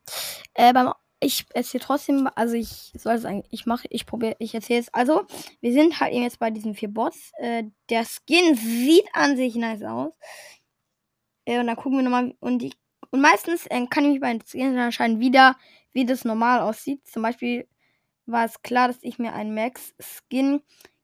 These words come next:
kaufen wollte. Weil, also war es klar, dass ich mir so ein, dass ich mir den,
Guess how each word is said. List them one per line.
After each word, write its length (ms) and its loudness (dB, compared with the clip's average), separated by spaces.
kaufen 640 -2
wollte. 600 -4
Weil, 520 4
also 180 0
war 140 4
es 120 -6
klar, 220 2
dass 60 -4
ich 160 -4
mir 120 -4
so 100 -6
ein, 340 -8
dass 140 -8
ich 100 -2
mir 100 -4
den, 260 -8